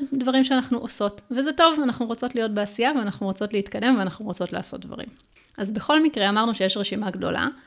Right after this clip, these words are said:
אמרנו שפעם בשבוע אנחנו מסתכלות על הרשימה הגדולה ומחליטות מה הכי חשוב שיקרה בשבוע הקרוב, ואז בכל יום, מתוך הרשימה השבועית, אני יכולה להחליט עם מה אני מתקדמת היום.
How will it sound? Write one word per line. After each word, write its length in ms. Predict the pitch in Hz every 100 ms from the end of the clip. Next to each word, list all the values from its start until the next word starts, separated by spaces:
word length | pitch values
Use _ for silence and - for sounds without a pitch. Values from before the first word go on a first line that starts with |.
| _ -
אמרנו 240 | 220 233
שפעם 300 | 226 202 208
בשבוע 320 | 196 214 196
אנחנו 200 | 190 175
מסתכלות 400 | 190 - 196 190
על 80 | 196
הרשימה 300 | 196 - 190
הגדולה 320 | 185 180 185 185
ומחליטות 540 | 180 - - 196 190
מה 80 | 190
הכי 180 | 170 180
חשוב 260 | 185 208
שיקרה 320 | - 175 180
בשבוע 440 | 180 175 180 185 175
הקרוב, 460 | 170 170 160 190 403 - - - - _
ואז 380 | 190 202 302 269
בכל 340 | 180 170 - 262
יום, 240 | 262 403 370
מתוך 280 | 247 233 262
הרשימה 340 | 233 233 233
השבועית, 440 | 247 233 285 415
אני 120 | 240 202
יכולה 240 | - 226
להחליט 380 | 240 - 349 339
עם 100 | 214
מה 80 | 208
אני 120 | 214
מתקדמת 540 | 185 - 185 180 180
היום. 260 | 185 - -